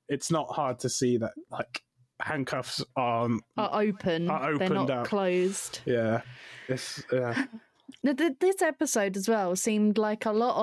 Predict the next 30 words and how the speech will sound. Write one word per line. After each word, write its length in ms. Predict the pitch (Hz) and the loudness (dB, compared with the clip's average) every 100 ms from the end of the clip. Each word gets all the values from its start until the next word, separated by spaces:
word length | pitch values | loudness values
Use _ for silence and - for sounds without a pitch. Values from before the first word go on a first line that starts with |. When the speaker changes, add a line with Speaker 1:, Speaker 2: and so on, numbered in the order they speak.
| 214 | 0
Speaker 2:
of 260 | 196 - - _ _ 226 | -2 -8 -12 _ _ 2
"No, 160 | 208 | 4
you. 640 | 196 190 233 285 185 185 190 - _ _ _ _ - | 4 6 6 6 4 0 -6 -16 _ _ _ _ 2
No, 240 | 208 185 | 4 4
you." 640 | 196 208 214 285 240 190 190 | 4 6 6 6 4 4 2
And 200 | 233 226 | -2 2
also 360 | 285 294 - 214 | 2 4 2 2
a 60 | |
lot 160 | 220 - 214 | 2 2 0
of 140 | 196 - | -2 0
"I 140 | 294 | 0
am 260 | 285 277 269 | 2 2 4
who 180 | 277 262 | 4 4
I 140 | 247 | 2
am" 580 | 247 233 202 190 202 208 _ - | 2 2 0 2 2 2 _ -2
as 220 | 214 202 | 0 2
well. 340 | 208 226 262 _ _ _ _ - | 2 0 -2 _ _ _ _ -6
Speaker 1:
It 140 | 165 151 | -4 -2
felt 280 | 202 202 165 | 0 2 2
a 60 | |
little 320 | 170 170 143 143 | 2 4 2 4
weird, 420 | 139 131 113 113 | 4 4 2 2
yeah. 180 | 135 120 | 2 2
It 160 | 131 | 0
felt 180 | 165 190 | 0 0
very, 300 | 175 170 165 | 0 2 4
all 140 | 156 143 | 4 4
very, 260 | 147 139 | 2 4
like, 540 | 139 127 120 - - - _ _ _ _ - _ _ _ _ _ _ | 4 2 0 -2 -10 -10 _ _ _ _ -20 _ _ _ _ _ _
t-, 80 | - | -14